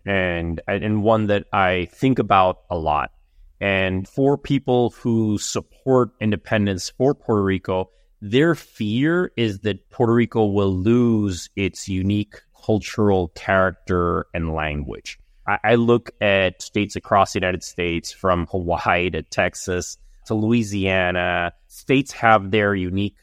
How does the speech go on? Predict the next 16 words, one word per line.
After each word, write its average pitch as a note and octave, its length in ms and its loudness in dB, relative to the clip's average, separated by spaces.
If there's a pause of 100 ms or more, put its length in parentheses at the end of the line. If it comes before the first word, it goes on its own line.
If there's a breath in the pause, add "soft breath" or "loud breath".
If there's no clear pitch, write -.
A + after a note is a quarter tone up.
(100)
language A#2+ 680 2
and G2 140 -2
their G2 120 2
unique F#2 340 -2
culture, G#2+ 580 -2
and F#2 340 -2
the G2 80 -6
fact G#2 280 2
that G2 120 -4
they F#2 100 0
have E2 160 -4
full G2+ 320 -2
rights G2 420 0
under G2 200 0
American F#2+ 400 0
citizenship A2 640 -2